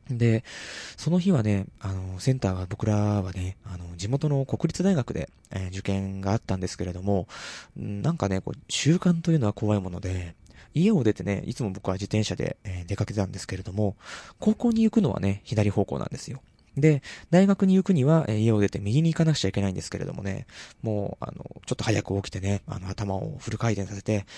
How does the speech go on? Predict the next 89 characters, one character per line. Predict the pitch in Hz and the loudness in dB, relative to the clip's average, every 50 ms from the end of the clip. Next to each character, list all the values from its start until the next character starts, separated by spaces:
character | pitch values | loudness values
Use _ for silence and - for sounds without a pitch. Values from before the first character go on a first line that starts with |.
| - - - | -20 -12 -6
よ | - 107 113 143 | 0 2 4 4
し、 | 143 - - - | 4 2 2 2
準 | 113 120 | 2 2
備 | 120 110 | 2 2
が | 104 98 | 2 0
で | 107 104 | 0 0
き | - | -2
た | 90 | -4
ぞ | 95 101 | -4 -4
と、 | - - - - - - - - - - - | -2 -2 -4 -6 -6 -8 -8 -8 -8 -10 -12
<laughs> | - - - - 175 - | -10 -8 -8 -8 -6 -8
意 | - | -4
気 | - 127 110 | -2 0 0
込 | 113 107 | 0 0
ん | 92 | 0
で | 95 95 | 0 0
ね、 | 95 95 98 - - _ _ _ _ _ - - - - - - - | 0 -2 -4 -6 -12 _ _ _ _ _ -14 -10 -10 -10 -10 -8 -4
こ | - 101 98 98 95 92 98 95 - | 0 2 2 2 2 0 -2 -2 0
う、 | |
ペ | - 110 | 2 4
ダ | 113 107 | 4 6
ル | 104 101 | 6 4
を | 101 92 | 4 2
踏 | - 117 | 2 0
み | 117 - | 2 2
込 | 127 110 | 2 2
ん | 95 | 0
で、 | - 92 - - _ | -2 -4 -6 -8 _
左 | - - - 117 117 | 0 4 6 6 6
に | 120 110 | 6 4
曲 | 104 101 | 4 4
が | 107 110 | 4 2
っ | - | 2
て | - 113 | 0 -2
ね、 | 110 131 139 - _ _ - | -2 -2 -4 -6 _ _ -16
ぐ | - 92 87 98 113 113 | -14 -12 -8 -4 -4 -4
ん | |
ぐ | 98 90 | -4 -4
ん | |
進 | - - 101 120 107 | -4 -4 -2 0 0
ん | |
で | 120 | 0
い | - | 0
っ | - | 0
た | - - 95 | 0 -2 -4
わ | - - | -4 -4
け | - | -6
で | - | -6
す | - - - | -8 -8 -8
よ。 | - - - - - - - - - - - - | -10 -10 -10 -12 -14 -12 -12 -12 -12 -12 -10 -6
で、 | - | -2
そ | - 165 | 0 2
れ | 175 175 | 4 4
は | 175 | 4
ね、 | 190 190 175 - | 4 2 2 0
あ | - - 90 | -2 -4 -4
の、 | 92 85 80 71 - - - - - - | -4 -4 -6 -8 -8 -10 -12 -14 -14 -14
普 | - - | -12 -8
通 | - 120 | -6 -4
に | 117 110 | -4 -4
高 | - - 135 147 | -2 -2 -2 0
校 | - 160 156 151 | 2 2 4 4
の | 151 139 | 4 4
方 | 151 139 107 | 4 4 4
へ | 90 | 4
行 | 87 87 85 | 2 0 -2
く、 | - - 85 80 82 - _ - | -2 -2 -2 -2 -4 -6 _ -8
ま | 90 95 | -6 -6
あ、 | 95 | -4
僕 | 95 101 - 107 | -2 -2 0 0
の | 104 98 | 0 -2
通 | - - 110 113 | -2 -2 0 0
学 | 123 117 - | 0 0 -2
路 | - 85 | -4 -8
な | - | -8
ん | - | -8
で | - - | -10 -12
す | - - | -12 -10
よ | - - | -6 -4
ね。 | 98 101 104 - _ _ - - - - - _ - | -4 -4 -4 -6 _ _ -20 -20 -20 -20 -20 _ -8
で、 | 101 | -6
や | 98 95 | -6 -6
っ | - | -4
ぱ | - 147 | -4 -4
り | 110 101 | -4 -2
ね、 | 101 92 | -4 -6
三 | - 101 98 104 | -4 -4 -4 -2
年 | 117 120 117 113 | 0 -2 -2 -2
間、 | - - - - | -4 -6 -8 -8